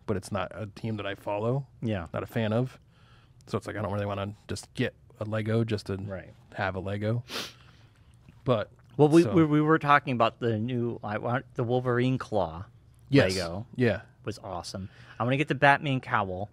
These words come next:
Speaker 1: Yeah. The
Speaker 2: Um,
Speaker 1: Spider-Man mask.
Speaker 2: Spider-Man. Like, I like that stuff. I wanna get that stuff.
Speaker 1: Yeah. Like, I have
Speaker 2: Um,
Speaker 1: all the Star Wars helmets.
Speaker 2: Yes, I
Speaker 1: I
Speaker 2: ha-
Speaker 1: haven't delved into the Marvel helmets because it's like, I don't know if I wanna
Speaker 2: I just
Speaker 1: I'm trying not to,
Speaker 2: build
Speaker 1: like, I'm, like,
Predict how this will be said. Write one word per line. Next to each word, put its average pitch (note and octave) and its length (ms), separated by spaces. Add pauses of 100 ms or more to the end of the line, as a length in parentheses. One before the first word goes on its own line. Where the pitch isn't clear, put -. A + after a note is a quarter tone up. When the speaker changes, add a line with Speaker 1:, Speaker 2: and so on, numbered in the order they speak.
Speaker 1:
Yeah. G2+ 260 (500)
The - 40
Speaker 2:
Um, - 40
Speaker 1:
Spider-Man A2 680 (160)
mask. G2+ 440
Speaker 2:
Spider-Man. D3 380 (200)
Like, C3 140
I D3+ 100
like C4 220
that A#3 220
stuff. F#2 280
I A2+ 60
wanna G3 160
get F#3+ 140
that D#3+ 220
stuff. - 180
Speaker 1:
Yeah. G2+ 280
Like, A#2+ 140
I D3+ 80
have D#3+ 80
Speaker 2:
Um, D#3 60
Speaker 1:
all D3+ 120
the B2 120
Star B2 280
Wars F#2+ 260
helmets. - 460 (840)
Speaker 2:
Yes, G#2+ 260
I A#2+ 120
Speaker 1:
I C#3 40
Speaker 2:
ha- B2+ 60
Speaker 1:
haven't D3 220
delved C3 240
into B2+ 220
the G#2+ 100
Marvel G#2+ 360
helmets C3+ 320
because G#2 300
it's G2+ 140
like, F#2+ 180
I G2 80
don't F#2 220
know F#2+ 120
if - 140
I F#2+ 40
wanna F#2 280 (1600)
Speaker 2:
I C#3+ 80
just C3+ 520
Speaker 1:
I'm C3 60
trying D#3 360
not B2+ 180
to, B2+ 60
Speaker 2:
build G#2 120
Speaker 1:
like, G2 180
I'm, G#2+ 60
like, G#2+ 80